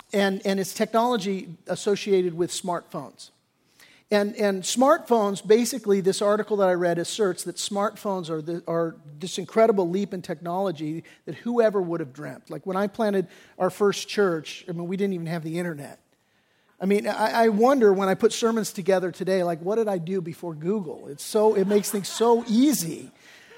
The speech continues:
But, <clears throat> 'cause now I just go, "Great sermons," and I Google that, and I print it out, and I just, <laughs> so, I don't. I don't do that. <laughs> But,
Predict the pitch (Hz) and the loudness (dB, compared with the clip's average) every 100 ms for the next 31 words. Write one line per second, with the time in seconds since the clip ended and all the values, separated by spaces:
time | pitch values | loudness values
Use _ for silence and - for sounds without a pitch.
0 | - _ - 220 262 - - _ _ _ | -20 _ 6 8 8 4 -4 _ _ _
1 | _ - 269 202 - - _ _ _ _ | _ -2 -2 -2 -8 -18 _ _ _ _
2 | _ _ _ _ - 202 214 214 269 175 | _ _ _ _ -2 -2 0 0 2 0
3 | 170 - 185 165 143 185 202 - 208 254 | -2 -4 -2 -2 0 2 2 -2 -2 -2
4 | 131 - 165 165 160 202 196 196 220 170 | -6 -10 -6 0 2 4 6 6 6 0
5 | - 214 196 180 190 269 214 190 170 - | 0 0 2 6 6 6 4 0 -4 -6
6 | - - 233 175 - - - - - - | -10 -8 -8 -6 -8 -10 -10 -14 -14 -18
7 | - - 226 - - 220 - - 196 - | -16 -2 -2 0 0 2 2 -2 -4 -6
8 | - - - - - - - - 196 196 | -12 -12 -20 -18 -20 -20 -16 -10 -8 -8
9 | - 110 92 - - - - 719 - - | -8 -12 -16 -20 -20 -20 -18 -16 -14 -10
10 | - 269 208 - - - - 247 - - | 0 0 0 -6 -8 -10 -12 -16 -16 -16
11 | - - - 175 - - - - - - | -14 -14 -14 -20 -20 -20 -20 -18 -18 -20
12 | - 208 294 285 - | -16 8 10 10 4